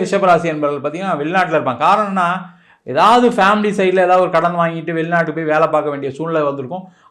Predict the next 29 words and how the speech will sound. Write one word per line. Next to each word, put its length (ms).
அப்படியே 300
செட்டில் 300
ஆகிருப்பீங்க. 400
அந்த 180
மாதிரி 280
இருக்கவங்களுக்கு 580
நிறைய 200
பிரச்சனை. 320
அந்த 220
மாதிரி 260
இருக்கக்கூடிய 540
ரிஷப 320
ராசி 260
அன்பர்கள் 400
இந்த 200
காலகட்டத்துல 580
அதற்கான 380
வேலைக்கான 420
முயற்சிகள் 500
செய்யுங்க. 300
வேலை 260
மாற்றம் 400
உறுதியா 380
உண்டு. 240
உங்களுக்கு 280
ஒரு 100
ப்ரெஷர் 280
இருக்கு 240
ஆபீஸ்ல, 320